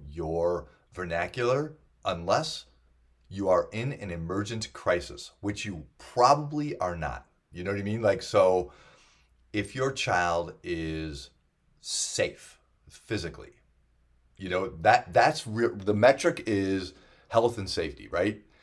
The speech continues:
So you're probably not in crisis if your child is safe. And if you bring crisis to the situation, if you're, let's say your kid isn't engaging in school, isn't getting back to you, isn't,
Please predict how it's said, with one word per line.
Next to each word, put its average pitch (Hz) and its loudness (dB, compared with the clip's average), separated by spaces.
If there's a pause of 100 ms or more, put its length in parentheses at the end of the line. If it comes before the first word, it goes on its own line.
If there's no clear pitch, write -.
(160)
So 90 4 (160)
you're 98 -4
probably 131 4
not 101 0
in 104 -12
crisis 80 -4
if - -12
your 82 -6
child 76 -2
is 73 -8
safe. - -10 (120)
And 85 -2 (360)
if 104 -4
you 98 -4
bring 131 -2
crisis - -2 (340)
to 107 0
the 101 -2
situation, 98 0
if 87 -8
you're, 95 -6
let's 107 4
say 117 2
your 101 2
kid 98 -4
isn't 92 -8 (420)
engaging 92 -6
in 85 -6
school, 78 -8 (540)
isn't 98 -2
getting 90 -2
back 87 0
to 92 -14
you, 80 -6
isn't, 92 -8